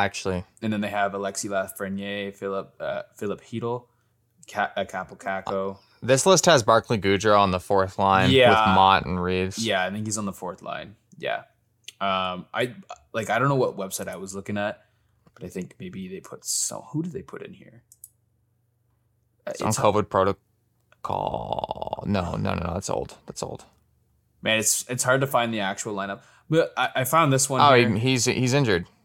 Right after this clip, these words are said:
Speaker 1: He's injured.
Speaker 2: Oh, okay, is that
Speaker 1: Right?
Speaker 2: why?
Speaker 1: What? No, hold on. What? What's
Speaker 2: We
Speaker 1: the fu-, what?
Speaker 2: We don't have our facts straight here.
Speaker 1: We do not.
Speaker 2: You know what? That's okay. He's somewhere. He's playing somewhere, but, um,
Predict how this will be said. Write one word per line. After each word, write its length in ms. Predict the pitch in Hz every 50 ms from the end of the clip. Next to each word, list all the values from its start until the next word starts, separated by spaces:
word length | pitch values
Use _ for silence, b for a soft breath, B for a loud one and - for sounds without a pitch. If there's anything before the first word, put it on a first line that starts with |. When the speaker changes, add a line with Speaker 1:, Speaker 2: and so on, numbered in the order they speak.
| _ _ _ -
Speaker 1:
He's 100 | - -
injured. 340 | 135 - - - 50 50 - - -
Speaker 2:
Oh, 200 | 120 131 143 143
okay, 220 | 135 143 123 101 95
is 100 | 95 90
that 120 | 110 104 104
Speaker 1:
Right? 80 | 127
Speaker 2:
why? 260 | 160 175 202 120 123 123 - _ _ _ _
Speaker 1:
What? 260 | 123 135 143 - - _ _ _ -
No, 280 | 127 127 117 101 92
hold 180 | 92 - 107 95
on. 240 | 90 85 87 85 76
What? 220 | 120 135 - - _ _ _ _
What's 160 | - 139 143 139
Speaker 2:
We 80 | 117
Speaker 1:
the 120 | - - 143
fu-, 160 | - - 143 - _ -
what? 160 | 135 151 151 _ _ _ _ -
Speaker 2:
We 120 | - 127 131
don't 140 | 131 110 98
have 120 | 95 90
our 100 | 90 92
facts 300 | - - - - - -
straight 200 | - - - -
here. 280 | - - - - 117 - _ _ _ _ _ _ _ - _ - - _ _ _ _ _ _ _ _ _ _ _ _ _ _ _
Speaker 1:
We 100 | 120 120
do 120 | 107 123
not. 380 | 123 123 123 117 101 90 76 - - _ _ _ _ _ _ _ _ _ _ _ _ _ _ _ _ _ _ _ _ _ _ _ _ _ _ _
Speaker 2:
You 120 | - 107
know 100 | 110 110
what? 220 | 113 113 110 -
That's 180 | - - - -
okay. 320 | - - - - - - _ _ _ _ _ _ _ _ _ _ _ _ _
He's 220 | 151 175 208 190
somewhere. 500 | - 180 147 135 135 131 127 127 123 - -
He's 140 | 139 135
playing 240 | - - 160 156 147
somewhere, 440 | 135 - 101 92 90 90 90 95 - -
but, 280 | 98 92 92 - - _ _ _ _ _ _ _ _ _
um, 500 | - 104 101 101 101 98 95 92 90 87